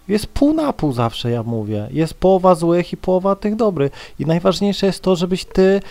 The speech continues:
znalazł te odpowiednie dziewczyny. Powiem ci tak, ja odrzucam wszystkie materialistki toksyczne i mam naprawdę super relacje, no nie?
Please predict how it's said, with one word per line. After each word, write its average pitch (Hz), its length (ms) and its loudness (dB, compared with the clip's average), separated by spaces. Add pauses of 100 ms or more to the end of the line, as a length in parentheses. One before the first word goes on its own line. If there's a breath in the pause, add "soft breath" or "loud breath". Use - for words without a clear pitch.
(140 loud breath)
znalazł 180 560 2
te 190 340 4 (160)
odpowiednie 233 680 0
dziewczyny. 135 520 -2 (200 soft breath)
Powiem 214 260 4
ci 220 140 -2
tak, 214 400 2 (600 soft breath)
ja 202 400 2 (380)
odrzucam 226 540 2
wszystkie - 260 0
materialistki 165 880 2
toksyczne 170 640 -2
i 175 80 0
mam 185 180 0
naprawdę 185 520 0
super 185 380 -2
relacje, 185 840 2
no 147 100 -2
nie? 147 240 -2